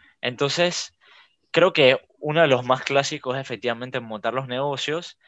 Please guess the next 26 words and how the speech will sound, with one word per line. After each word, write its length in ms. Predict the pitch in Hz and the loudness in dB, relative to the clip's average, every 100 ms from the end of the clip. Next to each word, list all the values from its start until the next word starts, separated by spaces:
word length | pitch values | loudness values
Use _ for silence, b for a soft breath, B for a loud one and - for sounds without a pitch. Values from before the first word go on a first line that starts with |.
| b b | b b
y 540 | - 117 110 107 107 104 | -10 -6 -4 -4 -6 -6
tener 420 | 120 117 127 127 | -6 -4 -4 -4
esas 280 | 123 131 156 | -4 -4 -4
in-, 180 | 147 117 _ _ - | -6 -12 _ _ -8
porque 180 | 117 | -4
al 80 | 113 | -4
final 300 | 120 117 123 | -4 -4 -2
eso, 300 | 123 151 147 _ - | -2 -4 -12 _ -8
crecer 360 | 117 - 139 | -6 -4 -4
un 120 | 151 | -4
negocio 440 | 143 143 135 - 135 | -6 -4 -4 -6 -6
son 200 | 135 131 | -6 -8
inversiones, 680 | 131 107 101 - 117 92 - | -6 -6 -6 -6 -6 -8 -12
que 100 | 98 | -10
estás 200 | 113 127 | -8 -8
invirtiendo 340 | 113 104 120 | -10 -10 -12
tu 120 | 113 | -12
tiempo, 360 | 107 127 123 135 | -10 -10 -10 -12
tu 120 | 107 | -10
dinero, 340 | 101 110 117 | -8 -6 -8
tu 100 | 120 | -8
energía, 360 | 104 95 110 110 | -10 -8 -8 -8
tu 80 | - | -8
trabajo, 320 | 87 92 104 | -8 -6 -8
etcétera, 340 | 104 110 104 | -8 -8 -8
etcétera. 420 | 90 110 98 107 | -8 -8 -6 -8